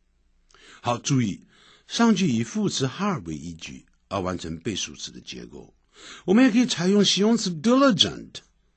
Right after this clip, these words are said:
不要念成 diligent，叫 diligent，也一样的造出相同意思的这种句构。先造个他用功，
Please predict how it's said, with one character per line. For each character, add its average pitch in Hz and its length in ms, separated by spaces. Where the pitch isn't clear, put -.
不 131 80
要 139 60
念 139 160
成 104 220
diligent， 95 560
叫 69 160
diligent， 85 680
也 113 240
一 143 60
样 233 260
的 82 340
造 92 180
出 90 140
相 98 240
同 76 200
意 98 120
思 78 200
的 69 80
这 64 60
种 62 120
句 76 180
构。 65 240
先 117 220
造 110 180
个 82 80
他 85 160
用 95 220
功， 80 240